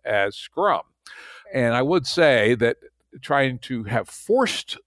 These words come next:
Scrum at scale across five thousand people strikes me as a daunting task at the minimum.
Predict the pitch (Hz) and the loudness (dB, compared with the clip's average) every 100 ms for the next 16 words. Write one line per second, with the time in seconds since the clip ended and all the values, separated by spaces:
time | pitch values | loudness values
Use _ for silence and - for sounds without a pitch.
0 | _ - - - 131 113 110 110 123 _ | _ -16 -14 -6 0 2 2 -2 -8 _
1 | 143 139 - - - 165 156 104 101 104 | -2 -2 -4 -10 0 2 4 2 0 -2
2 | - 113 107 127 127 113 120 107 101 90 | 0 -2 0 0 0 2 0 0 -6 -20
3 | - 190 147 80 82 98 - - - - | -8 -6 -4 -8 -12 -12 -20 -20 -20 -20
4 | - - 127 110 117 117 113 110 101 101 | -14 -2 -2 -2 -6 -2 2 0 0 -2
5 | 95 143 131 117 101 - 117 95 90 - | 0 0 0 -4 -4 -2 -2 -2 -8 -14
6 | - - 113 - 104 104 143 104 - | -16 -4 -4 -2 -4 0 0 0 -8